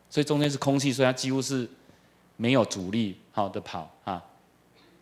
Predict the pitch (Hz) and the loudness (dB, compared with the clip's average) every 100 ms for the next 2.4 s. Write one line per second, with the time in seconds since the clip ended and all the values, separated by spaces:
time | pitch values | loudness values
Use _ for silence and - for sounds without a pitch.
0 | - _ - 180 131 117 101 135 160 135 | -20 _ 6 6 8 4 2 2 2 4
1 | 143 147 147 123 95 107 117 147 131 117 | 4 4 6 4 2 0 2 4 4 2
2 | - 110 127 113 | 0 4 6 6